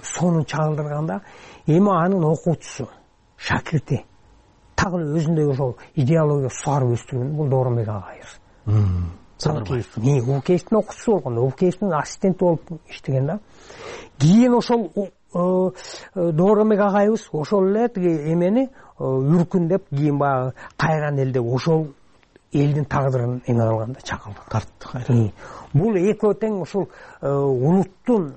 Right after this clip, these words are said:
Speaker 1: баалуулуктарын, улуттун тагдырын, тарыхы менен жашап жүрүп кетишкен да.
Speaker 2: Мм.
Speaker 1: Андан кийин тиги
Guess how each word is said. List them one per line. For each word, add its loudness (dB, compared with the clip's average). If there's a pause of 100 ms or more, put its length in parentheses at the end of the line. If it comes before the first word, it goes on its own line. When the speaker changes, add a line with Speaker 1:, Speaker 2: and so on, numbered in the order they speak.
(100)
Speaker 1:
баалуулуктарын, 0
улуттун 0
тагдырын, 0
тарыхы -2
менен 2 (280)
жашап -2
жүрүп -2
кетишкен -4
да. -8 (240)
Speaker 2:
Мм. 4
Speaker 1:
Андан 4
кийин 2
тиги 0